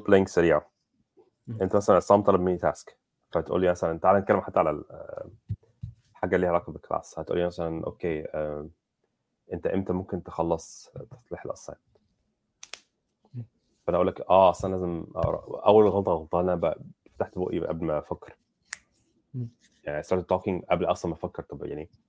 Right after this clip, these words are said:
Speaker 1: في حاجات كتير بقى بال-، بالخبرة هت-، هت-، هتفهم اللي هو إيه الانتنت، هو ليه عصام جالي؟ ليه عاو-، هو عاوز إيه؟ إحنا بنتكلم في إيه؟ إيه الميتنج اللي إحنا فيه؟ إيه الراميفيكيشنز ال-، يعني بتحاول تعمل ريفرس انجينيرنج سريع.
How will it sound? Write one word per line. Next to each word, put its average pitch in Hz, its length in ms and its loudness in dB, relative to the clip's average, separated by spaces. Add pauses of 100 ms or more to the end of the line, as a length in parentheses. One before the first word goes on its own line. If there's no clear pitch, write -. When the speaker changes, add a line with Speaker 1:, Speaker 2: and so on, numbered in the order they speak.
(460)
Speaker 1:
في - 80 -6
حاجات 123 200 0
كتير - 200 4
بقى 107 220 8
بال-، 90 280 -4
بالخبرة 87 520 0
هت-، 95 260 -4
هت-، - 300 -12
هتفهم 80 480 -4 (240)
اللي 87 120 0
هو 90 240 0 (500)
إيه 113 80 4
الانتنت، 101 520 -2
هو 82 140 4
ليه 107 200 2
عصام 101 300 0
جالي؟ 82 340 -4 (160)
ليه 92 200 2
عاو-، 95 260 4
هو 90 140 2
عاوز 95 360 2
إيه؟ 80 160 -4 (340)
إحنا 95 180 -4
بنتكلم 98 420 -2
في 98 140 -14
إيه؟ 85 260 -6
إيه 101 60 0
الميتنج 101 360 0
اللي 82 100 -6
إحنا - 140 -10
فيه؟ - 220 -12 (840)
إيه 104 80 4
الراميفيكيشنز 101 720 -2
ال-، 82 160 -2
يعني 82 260 -6
بتحاول 113 300 2
تعمل 110 220 2
ريفرس 98 280 0
انجينيرنج 90 440 -4
سريع. 104 360 -4